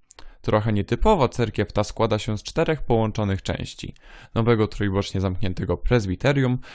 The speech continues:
starszego połączonego z nawą jednym dachem oraz wieży z babińcem, czyli z miejscem dla kobiet, znajdującym się w przyziemiu. Ściany cerkwi pokryte są pionowymi deskami, dachy podbite gątami oraz kryte blachą.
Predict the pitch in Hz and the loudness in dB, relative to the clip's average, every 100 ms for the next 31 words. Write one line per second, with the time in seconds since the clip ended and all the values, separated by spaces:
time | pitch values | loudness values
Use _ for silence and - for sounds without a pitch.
0 | - - - 98 92 104 107 - 101 101 | -14 -8 0 2 2 0 2 2 2 2
1 | 104 101 98 95 107 104 101 92 92 92 | -2 -2 -2 -2 0 0 0 0 0 -2
2 | 98 92 92 101 190 202 - - - 185 | -2 -2 -2 0 0 0 -6 -16 0 4
3 | 156 104 95 104 104 95 92 90 92 87 | 4 2 0 0 0 0 0 0 -2 0
4 | 139 151 - - 98 92 98 98 - 95 | 0 0 -2 -2 -2 0 0 0 -2 -4
5 | - - 175 139 131 - - - - 156 | -4 0 2 2 0 -6 -14 -8 0 2
6 | 147 139 135 - 117 120 104 - - 135 | 4 4 2 0 -2 -2 -2 -2 -2 -2
7 | 95 - - - - _ - - - - | -2 -4 -6 -12 -18 _ -20 -14 -2 2
8 | 127 98 98 - - - 185 - - - | 2 2 0 -2 -6 -4 -2 -2 -4 -4
9 | 127 120 - 104 - 120 107 104 98 95 | -4 -2 -2 -2 0 2 2 0 0 0
10 | 107 - - - - - - 101 92 107 | -2 -4 -6 -8 -10 -18 -6 -4 2 4
11 | 98 101 - 98 87 90 90 87 90 110 | 4 0 -2 -2 -2 -4 -2 -2 0 2
12 | 139 139 - 107 98 - 101 101 107 92 | 2 2 -2 -4 -4 -6 -4 -2 0 -2
13 | 95 - - | -4 -8 -10